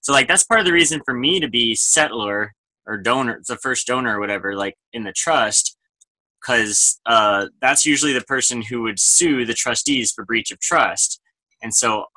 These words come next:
I can know and guarantee, and probably y'all have a very high confidence that I won't sue you.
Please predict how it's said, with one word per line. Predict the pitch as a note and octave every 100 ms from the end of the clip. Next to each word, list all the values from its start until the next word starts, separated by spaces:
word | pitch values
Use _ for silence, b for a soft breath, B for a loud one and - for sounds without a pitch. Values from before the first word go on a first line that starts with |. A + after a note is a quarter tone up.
| _
I | G#2+ B2
can | C3 A#2 G#2+ G2+ G2
know | A2+ C#3+ D3+ G#2+
and | A2 G2+
guarantee, | A#2+ A#2 G#2 D#3+ D3+
and | A2+ G#2+
probably | C3 A#2+ A2+
y'all | A#2 D3 C#3+ B2+ B2
have | - A2+
a | G#2
very | A#2 D#3 C3
high | B2 A2+
confidence | B2 A#2+ A2+ G#2 G2+
that | G#2+
I | A2
won't | A2+ -
sue | - - D#3+
you. | A2+ G2 A2